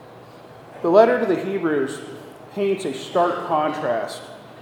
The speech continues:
as it compares the people's worship of God under the Old Covenant to our worship of God as mediated by our Lord Jesus Christ. When God gave the Jewish people the Decalogue, the Ten Commandments,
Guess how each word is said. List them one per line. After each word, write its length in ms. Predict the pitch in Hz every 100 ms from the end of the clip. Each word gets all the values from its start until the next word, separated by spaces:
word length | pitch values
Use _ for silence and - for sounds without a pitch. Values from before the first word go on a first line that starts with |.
| - -
as 100 | 156
it 120 | 165 180
compares 800 | 165 160 190 190 160 127 - -
the 80 | 147
people's 320 | 196 170 151
worship 440 | 143 165 165 165
of 140 | 143 127
God 320 | 135 139 151
under 160 | 139
the 160 | 127 120
Old 240 | 120 131
Covenant 420 | 165 147 151 156 120 - - - - - - - - -
to 100 | 147
our 320 | 160 175 143
worship 300 | 127 - -
of 120 | 131
God 560 | 131 127 113 - - -
as 160 | 139
mediated 520 | 147 147 143 127 117 113
by 120 | 120
our 140 | 117
Lord 260 | 117 120 113
Jesus 280 | 120 110 -
Christ. 560 | - 120 104 - - - - - - - - - - - - - - - - - - -
When 160 | - 156
God 460 | 170 185 202 196 190
gave 160 | 175
the 160 | 151 -
Jewish 240 | 160 156 -
people 260 | 165 - 143
the 120 | 127
Decalogue, 720 | 123 135 147 131 120 110 -
the 120 | 117
Ten 200 | 160 143
Commandments, 840 | 139 127 131 120 107 - - -